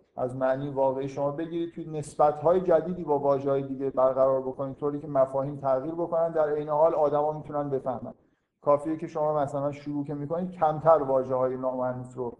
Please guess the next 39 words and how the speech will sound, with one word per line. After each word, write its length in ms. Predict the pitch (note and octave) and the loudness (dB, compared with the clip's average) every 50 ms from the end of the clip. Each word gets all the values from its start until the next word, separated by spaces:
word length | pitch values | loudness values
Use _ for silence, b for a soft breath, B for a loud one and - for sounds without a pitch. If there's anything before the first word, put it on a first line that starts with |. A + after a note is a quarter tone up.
| b b b b _ - | b b b b _ -2
واژه‌ها 400 | B2+ C3+ C#3 C3+ C3 C#3 C3+ C#3 | 2 2 2 2 2 0 0 0
رو 100 | C#3 C#3+ | 0 -2
تو 120 | C#3+ D3 | -6 -6
معنی‌های 400 | D3 C#3 C3+ C3 C3+ C3+ C3 C3+ | -2 0 0 0 0 -2 -4 -4
نامأنوس 520 | C3+ C3+ C3 C3 C3 C3 B2+ B2+ C3 B2+ | -2 -2 -2 0 0 -2 -2 -4 -6 -10
به 100 | - B2+ | -12 -12
کار 220 | B2 B2+ C3 B2 B2 | -6 -4 -4 -4 -4
ببرید. 240 | A#2+ A#2+ A#2+ A#2+ - | -4 -6 -8 -10 -8
کم 240 | - C#3+ C#3 C#3 | -6 -6 -6 -4
کم 180 | C#3 E3 E3+ E3+ | -4 -6 -4 0
در 120 | E3 D#3+ | 2 2
اثر 240 | D3+ C#3+ C#3+ E3 E3 D#3+ | 2 2 0 -2 -4 -4
استعمال 560 | D3 D3 C#3+ - - D3+ D3 D3 D3+ D#3+ E3+ F#3 | -6 -8 -8 -8 -8 -8 -6 -2 0 0 0 0
واژه‌ها 600 | F#3 F3+ E3+ E3+ D#3+ E3 E3 D#3 D#3+ D#3+ D#3+ b b b b _ - | 0 0 0 0 0 0 2 2 2 0 -2 b b b b _ -4
معنیش 380 | C3+ C3+ C3+ C3+ D3+ C#3 D3 | -2 -2 -2 -2 -4 -8 -4
روشن 380 | D3 C#3 C3+ C3+ D3 D3+ D#3 D#3+ | -4 -4 -2 -2 -4 -6 -6 -6
می‌شه 180 | - - D#3+ D#3 | -8 -12 -14 -14
که 80 | - | -12
اون 120 | D#3+ D#3+ D#3 | -12 -8 -4
معنی 340 | D3 C3+ B2+ B2+ C3 C3+ | -2 0 0 -2 -4 -8
سابق 500 | C3 - - C3+ C3 C3+ D3 D#3 D#3 E3 | -10 -4 -2 -2 0 0 -2 -4 -6 -8
نیست 300 | E3 E3+ F3 E3+ - - - C3+ | -12 -14 -14 -16 -18 -20 -12 -6
و 240 | C3+ C3 C3 C3 | -4 -4 -2 -2
معنی 300 | C3+ C3 B2 B2 B2+ B2+ | -4 -4 -6 -4 -6 -6
جدیده. 420 | B2 A#2 A2+ A2+ A2+ - - - - _ _ _ _ _ _ _ _ - | -6 -6 -8 -8 -8 -12 -16 -20 -20 _ _ _ _ _ _ _ _ -2
از 200 | - D#3+ E3 E3 | -2 -2 0 0
جمله 240 | F3+ F3 F3 F3+ | -2 -2 -2 0
من 360 | F3+ F3+ F3 F3 F3 - G3+ - | 0 2 2 2 0 -4 -6 -4
مثلاً 260 | C#3 C3+ C3 D3 D3 | -4 -4 -2 -2 -4
این 160 | D3+ D#3+ E3 | -4 -4 -6
مثالی 340 | D#3 D3 C#3 - D#3+ D#3+ E3 | -6 -8 -4 -2 -2 -2 0
که 80 | E3+ F3 | 0 2
آخرش 440 | D#3 C#3+ C#3 C#3 - C#3 C#3 C#3 - | 2 2 2 2 2 0 -2 -2 -4
به-، 360 | C#3+ C#3 C#3 C#3 - C#3 C#3 | -6 -6 -6 -8 -10 -10 -8
بهش 240 | C#3 C#3 C3 - C#3 | -8 -8 -8 -8 -8
رسیدیم 300 | C3+ - C#3 C3+ C3+ C3+ | -10 -8 -8 -8 -6 -6
اگه 140 | C3 C3 | -6 -4
یادتون 420 | C3 C3+ C3+ C3+ C3+ C3 - C#3+ C3+ | -4 0 0 0 0 -2 -4 -4 -4
باشه، 360 | C#3 C#3+ C#3 C#3 F3 F3+ F3 | -2 -4 -2 -2 -4 -4 -4